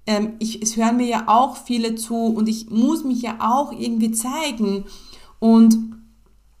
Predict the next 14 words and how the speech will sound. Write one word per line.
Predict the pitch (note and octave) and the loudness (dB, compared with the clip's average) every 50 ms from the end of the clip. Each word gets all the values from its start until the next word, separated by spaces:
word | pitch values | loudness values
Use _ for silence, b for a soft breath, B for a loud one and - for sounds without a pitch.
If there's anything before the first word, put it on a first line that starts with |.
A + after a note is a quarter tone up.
| _ - - - - | _ -18 -14 -4 0
ähm, | G#3+ G#3+ G#3+ G#3 G#3 G#3+ A3 B B B B B B _ | 2 4 4 4 4 2 0 B B B B B B _
da, | A#3+ A3 A3 A3 G#3+ G#3+ A3 A3+ A3+ A3 A3 G#3+ G#3 G#3+ G#3 G#3+ | 4 6 6 6 6 6 6 4 4 2 2 2 2 0 0 -2
ähm, | A3 A3 | -4 -4
ist | - C4+ C#4+ C4+ - - | -2 -2 -2 -2 -2 -4
vielleicht, | C4 A#3+ A3+ G#3 A3 A#3+ A3+ - - | -2 -2 0 0 -2 -2 -4 -6 -2
ähm, | G#3+ A3 A3 A3 A3 A3 | 0 2 2 2 2 2
auch | G#3 G#3+ G#3+ A3 | 0 -2 -2 -2
ein | - A3+ A3 A3+ | 0 0 2 2
guter | A3+ C#4+ F4+ G4+ G4+ - B3 - | 2 2 0 0 0 -4 -6 -6
Tipp, | - - C4+ B3 A3+ A3+ B B B B B B B _ | -4 -2 0 0 0 -2 B B B B B B B _
dass | - A#3+ A#3 A3+ - - | 0 2 2 2 0 -2
du | - A#3+ A#3 A#3 A3+ | -4 -4 -2 -2 -4
dich | A3+ A3+ - - A#3+ A#3 A3+ A3 A3+ - - - | -6 -8 -6 -4 -2 -2 0 -2 -4 -6 -4 -2
auf | G#3+ G#3+ G#3+ G#3+ - - | 0 0 0 -2 -6 -12